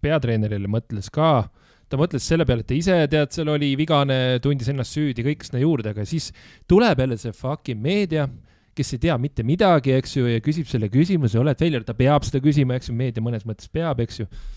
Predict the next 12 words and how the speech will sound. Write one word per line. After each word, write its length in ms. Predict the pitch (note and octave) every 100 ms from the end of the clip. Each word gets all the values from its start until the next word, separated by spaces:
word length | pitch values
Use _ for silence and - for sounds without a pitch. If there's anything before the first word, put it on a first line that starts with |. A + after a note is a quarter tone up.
| - - - _ -
Aga 580 | A2+ A2+ A2+ G#2+ G2+ - - - -
no 60 | C3+ -
ütle 380 | A#3 - D3+ C3
kuidagi, 720 | D#3+ D#3 C3 B2+ A#2 A2+ A2 - - -
noh, 220 | B2 B2 - -
et, 160 | - -
et 140 | D3+
see 80 | E3+
tuli 220 | G3 G#3
nagu 220 | C#3+ C3+ A#2+
valel 400 | B2+ G3+ F#3 C3
ajal 380 | F3 F#3+ A#2+